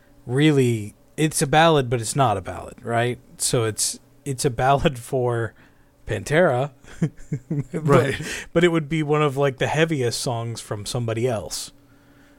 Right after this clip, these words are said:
Speaker 1: So it's, that's, that's the other part of it. And then you have Walk,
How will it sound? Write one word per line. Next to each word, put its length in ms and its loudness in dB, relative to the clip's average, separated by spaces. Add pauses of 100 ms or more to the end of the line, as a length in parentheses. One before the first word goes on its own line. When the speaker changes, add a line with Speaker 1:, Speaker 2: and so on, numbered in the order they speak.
(260)
Speaker 1:
So 680 0
it's, 260 -12 (280)
that's, 340 2
that's 340 0
the 100 2
other 160 0
part 200 -4
of 80 -6
it. 160 -12
And 120 2
then 140 4
you 120 4
have 140 2
Walk, 580 2